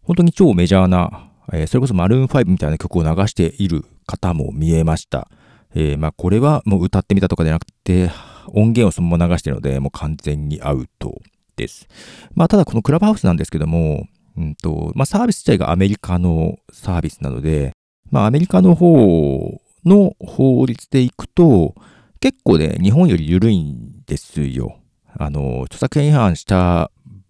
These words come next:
コンテンツがあった場合も、まあ、クレームを入れたら、すぐ取り下げればOKみたいなところがありまして、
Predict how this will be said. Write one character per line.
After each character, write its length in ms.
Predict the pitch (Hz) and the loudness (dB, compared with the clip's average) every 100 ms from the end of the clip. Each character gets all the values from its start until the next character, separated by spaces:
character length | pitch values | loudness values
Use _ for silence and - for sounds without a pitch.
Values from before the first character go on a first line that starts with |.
| - - | -14 -2
コ 140 | 110 | 0
ン 60 | 95 | 2
テ 80 | |
ン 20 | 85 | 0
ツ 100 | - | 0
が 60 | |
あ 40 | 90 | -2
っ 40 | |
た 120 | - | -2
場 160 | 71 69 | -2 -2
合 80 | 73 | 0
も、 280 | 82 73 - _ _ - _ - | 0 0 -6 _ _ -20 _ -4
ま 140 | 92 | -4
あ、 40 | - | -2
ク 140 | - | 0
レ 200 | 175 185 | 2 2
ー 40 | 185 | 4
ム 120 | 175 | 4
を 60 | 180 | 4
入 40 | |
れ 120 | 180 | 2
た 200 | - 180 | 0 0
ら、 120 | 185 - _ | 0 -4 _
す 220 | - - | -8 0
ぐ 120 | 220 185 | 2 2
取 220 | 123 123 | 2 -2
り 40 | |
下 160 | - 139 | -2 0
げ 100 | 135 | 2
れ 120 | 95 | 2
ば 280 | 90 107 - _ _ - | 2 0 -2 _ _ -4
OK 360 | - - 80 | -2 -2 -4
み 80 | 76 | -4
た 60 | 71 | -6
い 20 | |
な 80 | 71 | -6
と 80 | |
こ 100 | 73 | -8
ろ 80 | 73 | -8
が 60 | - | -8
あ 40 | |
り 80 | 78 | -8
ま 120 | 73 | -8
し 80 | - | -10
て、 260 | 69 67 | -10 -10